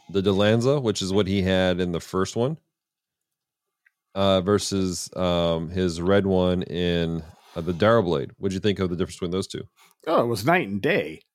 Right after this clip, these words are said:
Speaker 2: I
Speaker 1: Yeah.
Speaker 2: mean, she s-, she rolled him up and smoked him in the first, in the first fight.
Speaker 1: Yeah.
Speaker 2: Um,
Speaker 1: I meant, I mean, like, the style of it, not necessarily the, the battle. You're right. I mean, she whooped up on that thing in the first one, but, like, the,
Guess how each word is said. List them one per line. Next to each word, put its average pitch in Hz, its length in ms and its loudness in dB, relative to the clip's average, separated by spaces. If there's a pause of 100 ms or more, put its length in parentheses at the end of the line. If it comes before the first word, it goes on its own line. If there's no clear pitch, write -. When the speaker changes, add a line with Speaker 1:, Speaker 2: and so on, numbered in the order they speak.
(380)
Speaker 2:
I - 120 2
Speaker 1:
Yeah. 190 80 6
Speaker 2:
mean, 170 180 2
she 240 180 2
s-, - 220 0 (400)
she 240 300 0
rolled 170 320 4
him 151 220 4
up 147 180 2
and 110 140 0
smoked 139 560 0
him 110 140 0
in 101 120 -4
the 104 60 -6
first, 123 380 -2 (160)
in 123 140 -2
the 117 80 -4
first - 380 -4
fight. 82 300 -10 (520)
Speaker 1:
Yeah. 104 200 4 (240)
Speaker 2:
Um, 110 160 -6
Speaker 1:
I 139 100 4
meant, 170 280 0 (100)
I 117 120 2
mean, 127 200 2
like, 101 180 2
the 90 100 0
style 92 500 4
of 80 120 0
it, 82 80 -2
not 117 140 4
necessarily 123 380 2
the, 92 80 -4
the 95 100 0
battle. 92 320 2
You're 123 220 4
right. 107 280 4
I 90 80 0
mean, 95 140 2
she - 260 2
whooped 101 400 2
up 104 180 2
on 90 100 2
that 80 180 -2
thing 85 180 -2
in 80 40 -4
the 78 80 -4
first 95 300 0
one, 73 180 -6 (640)
but, 87 420 0 (220)
like, 92 180 2
the, 90 220 2